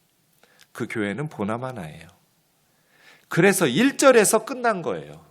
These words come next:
일 절에서. 비극의 시작이 여기서부터 시작돼요. 그 베들레헴의 첩이 행음을 했어요.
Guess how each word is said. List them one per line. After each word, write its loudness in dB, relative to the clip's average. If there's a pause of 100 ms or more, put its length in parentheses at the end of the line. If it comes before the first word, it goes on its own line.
(100)
일 -8
절에서. -14 (1300)
비극의 0
시작이 -6
여기서부터 -6
시작돼요. -18 (1200)
그 6
베들레헴의 6
첩이 -4
행음을 -6
했어요. -10